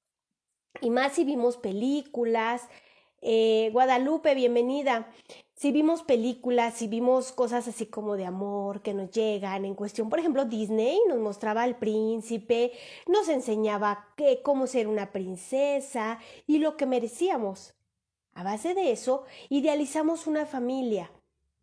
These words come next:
Entonces, es lo normal, ¿no? Una familia con la mamá, el papá, los hijos,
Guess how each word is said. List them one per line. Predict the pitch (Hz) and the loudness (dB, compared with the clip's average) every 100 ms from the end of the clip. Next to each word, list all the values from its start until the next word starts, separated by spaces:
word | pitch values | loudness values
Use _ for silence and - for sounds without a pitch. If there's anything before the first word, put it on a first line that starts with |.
| _ _ _ _ | _ _ _ _
Entonces, | 240 240 320 302 330 - - - - - _ _ _ _ _ _ 554 - | -4 0 2 2 0 -2 -18 -20 -20 -20 _ _ _ _ _ _ -4 2
es | 381 | 4
lo | 370 403 | 6 6
normal, | 359 285 277 320 254 202 214 | 6 4 4 6 6 2 -2
¿no? | 214 277 302 | -2 0 2
Una | 233 254 | 2 0
familia | 262 240 208 233 277 | -2 -2 0 0 2
con | 381 | 2
la | 330 | 2
mamá, | 240 214 196 196 | 0 0 -2 0
el | 254 | -2
papá, | - 277 214 196 | 0 -2 0 0
los | 254 269 247 | 0 -2 -6
hijos, | 208 - 254 294 - - | -6 -2 0 0 -8 -20